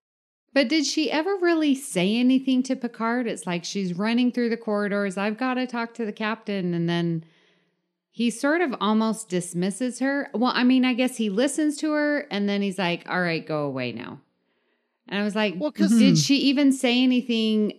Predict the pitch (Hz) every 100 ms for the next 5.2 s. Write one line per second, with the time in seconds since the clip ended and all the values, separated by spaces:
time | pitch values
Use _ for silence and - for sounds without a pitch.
0 | _ _ 151 - 175 175 160 175 185 -
1 | 175 165 151 156 - 311 - - - _
2 | _ _ _ _ _ 185 247 269 - 254
3 | 233 277 196 - 156 151 - - 123 120
4 | 131 123 120 254 370 330 127 185 220 226
5 | 156 135